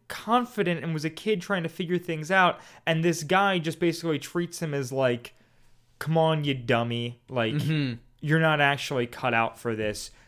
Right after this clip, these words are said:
Speaker 1: You just, like, you know."
Speaker 2: Yeah, you just,
Speaker 1: You
Speaker 2: you're
Speaker 1: just
Speaker 2: not real. You're just
Speaker 1: Yeah,
Speaker 2: fake.
Speaker 1: you just wanted to drive fast with the siren on.
Speaker 2: Yeah,
Speaker 1: Like,
Speaker 2: exactly.
Speaker 1: it's, it's great.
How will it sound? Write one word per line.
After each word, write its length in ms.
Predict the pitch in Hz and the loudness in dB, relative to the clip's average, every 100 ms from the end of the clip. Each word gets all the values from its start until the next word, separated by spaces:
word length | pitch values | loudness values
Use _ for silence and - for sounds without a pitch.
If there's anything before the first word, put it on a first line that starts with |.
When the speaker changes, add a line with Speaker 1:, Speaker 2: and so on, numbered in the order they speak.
| _ - | _ -14
Speaker 1:
You 280 | 131 135 131 | -6 -4 -2
just, 400 | 120 117 - 117 | 0 0 0 -4
like, 240 | 107 104 - _ - | -4 -4 -10 _ -8
you 120 | - | -4
know." 160 | 117 90 - _ - | -2 -4 -8 _ -2
Speaker 2:
Yeah, 140 | 170 131 | 2 4
you 240 | 127 143 | 4 2
just, 180 | 143 147 | 2 2
Speaker 1:
You 60 | 151 | 6
Speaker 2:
you're 140 | 202 | 8
Speaker 1:
just 240 | 175 160 131 | 10 10 8
Speaker 2:
not 60 | |
real. 300 | 156 131 107 | 2 2 0
You're 140 | 135 156 | -2 -2
just 140 | 156 | 4
Speaker 1:
Yeah, 120 | 247 127 | 6 8
Speaker 2:
fake. 140 | 170 | 8
Speaker 1:
you 60 | 214 | 6
just 180 | - | 6
wanted 200 | 196 190 | 6 4
to 60 | 196 | 4
drive 280 | 160 135 151 | 4 4 4
fast 240 | 151 160 | 0 -2
with 80 | 175 | -6
the 60 | 175 | -8
siren 360 | - 247 113 - | -4 -4 -4 -8
on. 60 | - | -4
Speaker 2:
Yeah, 320 | 143 127 110 | 0 0 2
Speaker 1:
Like, 180 | 185 175 | 2 4
Speaker 2:
exactly. 100 | 196 | 6
Speaker 1:
it's, 260 | 196 202 - _ | 4 2 -6 _
it's 220 | - 180 151 | -4 -4 -4
great. 880 | 135 160 185 285 285 139 - - | -8 -6 -2 0 2 0 -4 -14